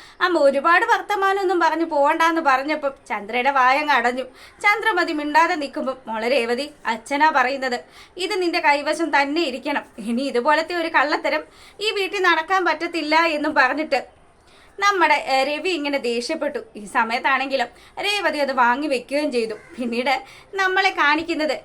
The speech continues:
ഈ കാര്യങ്ങൾ മുഴുവനും നമ്മുടെ ചന്ദ്രമതിക്ക് സഹിക്കാവുന്നതിൻ്റെ അപ്പുറത്തെ കാര്യങ്ങളായി പോയി. അങ്ങനെ ചന്ദ്രമതി ആണെങ്കിലോ ഈ വിവരങ്ങൾ മുഴുവനും ഭാമയെ വിളിച്ചു പറഞ്ഞു. "എടി ഭാമേ, വന്ന് വന്ന് എനിക്ക് ഈ വീട്ടിൽ ഒരു വിലയില്ലടി. ഞാൻ എന്ത് ചെയ്യും?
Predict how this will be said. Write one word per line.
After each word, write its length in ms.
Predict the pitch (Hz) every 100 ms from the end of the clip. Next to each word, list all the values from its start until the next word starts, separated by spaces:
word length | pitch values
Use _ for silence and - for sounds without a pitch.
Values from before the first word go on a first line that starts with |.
| 220
ഈ 80 |
കാര്യങ്ങൾ 640 | 233 247 185 220 277 302 302
മുഴുവനും 540 | 240 247 277 285 240 - - - 226
നമ്മുടെ 240 | 233 233
ചന്ദ്രമതിക്ക് 760 | 233 220 220 269 302 311 311 294
സഹിക്കാവുന്നതിൻ്റെ 960 | 311 269 359 359 427 415 392 381 311
അപ്പുറത്തെ 460 | 262 - 339 359 359
കാര്യങ്ങളായി 600 | 349 262 262 320 277 277
പോയി. 320 | 277 226 220 -
അങ്ങനെ 360 | 220 294 240 240 - - - -
ചന്ദ്രമതി 580 | 370 392 403 466 392 359
ആണെങ്കിലോ 480 | 285 311 269 247 240 - 247
ഈ 100 | 247
വിവരങ്ങൾ 540 | 240 226 302 339 349
മുഴുവനും 400 | 262 269 254 240
ഭാമയെ 440 | 208 202 226 294
വിളിച്ചു 260 | 302 247 240
പറഞ്ഞു. 360 | 240 202 240 240 - - -
"എടി 140 | 226
ഭാമേ, 460 | 247 254 220 302 262 -
വന്ന് 320 | 226 220 240 339
വന്ന് 300 | 302 294 302 - - -
എനിക്ക് 220 | 381 349
ഈ 100 | 370
വീട്ടിൽ 300 | 349 320 320
ഒരു 220 | 320 330
വിലയില്ലടി. 720 | 415 320 302 349 285 294 262 - -
ഞാൻ 220 | 254 311
എന്ത് 260 | 269 240 370
ചെയ്യും? 380 | - 285 311